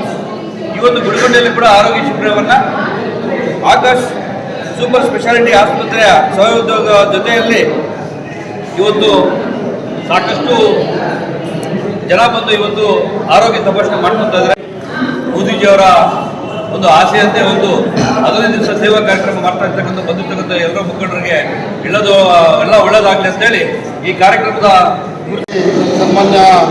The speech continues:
Speaker 2: ನರೇಂದ್ರ ಮೋದಿಜಿಯವರ ಒಂದು ಹುಟ್ಟುಹಬ್ಬದ ಪ್ರಯುಕ್ತ ಮತ್ತು ದೀನದಯಾಳ್ ಉಪಾಧ್ಯಾಯರ ಒಂದು ಹುಟ್ಟುಹಬ್ಬದ ಪ್ರಯುಕ್ತ ಎರಡನೇ ತಾರೀಕು ಗಾಂಧಿ ಜಯಂತಿವರೆಗೂ ಸೇವಾ ಪಕ್ಷದ ಒಂದು ಕಾರ್ಯಕ್ರಮವನ್ನ ಸನ್ಮಾನ್ಯ ರಾಜ್ಯದ ಅಧ್ಯಕ್ಷರಾದಂಥ ವಿಜಯೇಂದ್ರ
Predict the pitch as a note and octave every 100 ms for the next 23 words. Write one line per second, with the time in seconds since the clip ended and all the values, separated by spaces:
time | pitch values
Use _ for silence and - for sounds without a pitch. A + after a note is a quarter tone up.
0 | - - - - - E3+ G#3 G#3 G3 G3
1 | F#3+ F#3 F#3+ F#3 F#3 F#3 F#3 F3 E3+ -
2 | G3 F#3 - F#3 F#3+ F#3 G3 G3 G3 -
3 | G#3 - - - - - F#3+ - G3+ F#3+
4 | F#3+ F#3 F#3+ F#3 F#3 F3+ F3+ F3+ F#3+ -
5 | - - F#3 G3 G3 - - A3+ A3 G#3
6 | A3+ G3+ - - - F#3+ G#3+ A3+ A3 G#3+
7 | G3+ - G3 G3+ F3+ F#3 G#3 G3 G3 -
8 | F#3+ F#3 A3+ G#3+ - - - - G3 A3
9 | A3 G3+ - G3 G3 G3 G3 - F3 F#3
10 | G3 F#3+ F#3 F#3 F#3 F#3+ F3+ - - -
11 | - - - - - F#3+ F#3+ F#3+ F#3 -
12 | E3+ E3 G#3 - F#3+ - G3+ F#3+ G#3 G#3
13 | - G3+ F#3+ F#3+ F#3 F#3 F3+ G3+ G3+